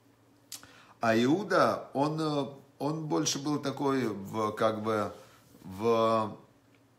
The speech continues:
больше направлен на Алам Аба, на грядущий мир. И Израиль, если взять, э, гос-, вот это вот десять колен, да, это было такой материальной у них жизнью. И потом они же поставили идолов, там всё такое. А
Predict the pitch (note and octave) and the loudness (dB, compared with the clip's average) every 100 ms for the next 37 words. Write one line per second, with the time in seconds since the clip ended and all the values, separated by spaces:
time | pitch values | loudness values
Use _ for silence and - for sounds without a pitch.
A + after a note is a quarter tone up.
0 | _ - B2 C#3+ C#3+ C3 C3+ C3 B2 A2+ | _ -4 0 0 0 2 4 4 2 -2
1 | A#2 A2+ G#2+ - A2+ A#2 A#2+ A2 F#2+ F#2 | 2 2 2 2 2 4 2 0 0 -2
2 | G2 G#2+ A2+ - G#2 G2 D#2 - - _ | -6 -4 -4 -4 -6 -8 -10 -14 -20 _
3 | - - - _ A#2+ A#2 A2+ B2 F#3+ G#3 | -20 -20 -20 _ -2 0 0 2 4 4
4 | D#3+ - A#2 G#2 A2+ G2 - F#2 G2 A2+ | 2 -2 -2 0 0 0 -4 -8 -6 -6
5 | - E2 G#2 F#2+ F#2+ F#2 F#2+ A#2+ - - | -6 -8 -6 -4 -4 -4 -4 -4 -6 -6
6 | G2+ F2+ D2+ E2+ A#2+ D3+ - A#2 A#2+ G#2+ | -6 -4 -8 0 2 2 0 -2 -2 -2
7 | B2+ A#2 A2 E2 C#2+ G#2+ - G#2+ G#2 G#2 | 2 2 2 -2 -8 -10 -6 -4 -4 -4
8 | A#2 A#2 G#2 F#2+ F2 E2+ E2+ E2+ D#2 - | 0 2 0 -2 -6 -8 -10 -10 -12 -14
9 | - - - - - A2 B2 A#2+ G#2 A2 | -18 -20 -18 -12 -6 -4 -4 -4 -6 -6
10 | - G2 G2+ - C#3 B2+ A#2 G#2+ - F#2 | -2 0 -2 -2 0 2 2 0 -2 -6
11 | - - F#2 - - - - - _ _ | -8 -8 -8 -8 -10 -12 -20 -20 _ _
12 | A2 A2 A2 A2 A2+ A2 | 6 10 10 10 8 2